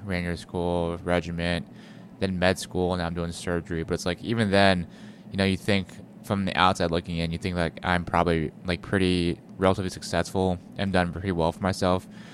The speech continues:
But even then, like, s-, uh, I still have that, that regret for not going down that route and going to S F just because,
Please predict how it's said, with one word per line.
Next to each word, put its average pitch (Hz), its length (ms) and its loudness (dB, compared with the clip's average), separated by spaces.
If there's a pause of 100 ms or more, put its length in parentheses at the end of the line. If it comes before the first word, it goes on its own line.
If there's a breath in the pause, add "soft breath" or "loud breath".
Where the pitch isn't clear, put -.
(360 loud breath)
But - 100 4
even 107 220 6
then, 95 220 4
like, 82 200 0
s-, - 140 -14 (140)
uh, 85 340 -2
I 92 120 0
still 101 260 0
have 85 380 2
that, 80 300 2 (840)
that 90 200 4
regret 87 520 2
for - 140 -12
not 82 360 0 (360)
going 90 320 4
down 82 200 0
that 76 160 -2
route 80 240 2
and 80 100 -6
going 80 140 -4
to 60 60 -4
S 82 180 -6
F 80 240 -4
just - 160 -12
because, - 480 -4